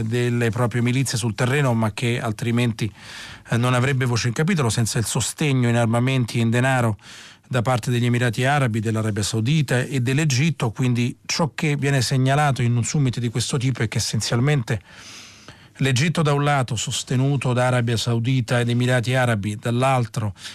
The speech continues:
Qatar e Turchia, hanno stabilito che non hanno intenzione di morire gli uni contro gli altri in questo preciso momento per la Libia, dopo che nelle ultime settimane l'intervento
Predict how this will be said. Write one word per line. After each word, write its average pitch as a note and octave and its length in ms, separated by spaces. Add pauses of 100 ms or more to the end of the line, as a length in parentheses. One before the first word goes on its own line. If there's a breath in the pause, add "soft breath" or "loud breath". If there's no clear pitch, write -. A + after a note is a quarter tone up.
(140 loud breath)
Qatar C3 400
e A#2+ 160
Turchia, D3 380
hanno A#2+ 100
stabilito B2 480
che A#2+ 200
non C3 260
hanno C#3+ 160
intenzione B2+ 600
di A2+ 100
morire B2+ 460
gli A2+ 80
uni C3+ 160
contro A#2+ 380
gli A#2+ 100
altri A#2+ 260
in A2+ 160
questo F3+ 360
preciso A2+ 400
momento A2+ 340
per A2 140
la B2 80
Libia, C3+ 340
dopo A2 240
che G2 180 (500 loud breath)
nelle A#2+ 160
ultime B2 360
settimane D3 580
l'intervento A2+ 1160